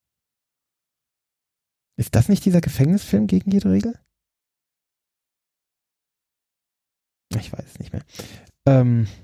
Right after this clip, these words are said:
ja, aber der hat, ich mein, ja, der zeigt Football schon sehr, also da ist Football nicht nur ein, ein, ähm, so ein Teil der Geschichte, ja, wie bei diesem Gefängnisfilm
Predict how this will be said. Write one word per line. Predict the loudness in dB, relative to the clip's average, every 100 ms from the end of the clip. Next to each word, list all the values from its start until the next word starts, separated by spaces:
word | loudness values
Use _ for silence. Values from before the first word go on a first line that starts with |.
| -20 _ _ _ 0
ja, | 2 4 4
aber | 2
der | 4
hat, | 2 0 -8
ich | 0
mein, | 2 2 0 2
ja, | 4 4
der | 4 2 0
zeigt | 0 2 2 -2
Football | -2 0 2 2
schon | 2 2 2 -2 -10 _ _
sehr, | -2 0 0 -2 _ _ _
also | -2 -2 -4
da | 0 2
ist | 0
Football | 0 0 2 4
nicht | 4 2
nur | 2 4
ein, | 2 0 -6 -16 -20 -20 -20 _ 2
ein, | 4 4 4 4 2 0 -4
ähm, | -8 -8 -8 -12 -18 _ _
so | -6 -2 -2 -2 -12 _ _ -8
ein | 0 2 2
Teil | 0 4 4
der | 4 2
Geschichte, | 0 0 0 2 2 2 2
ja, | 2 2
wie | 2
bei | 0
diesem | -2 -4
Gefängnisfilm | -2 -2 -2 -2 0 2 2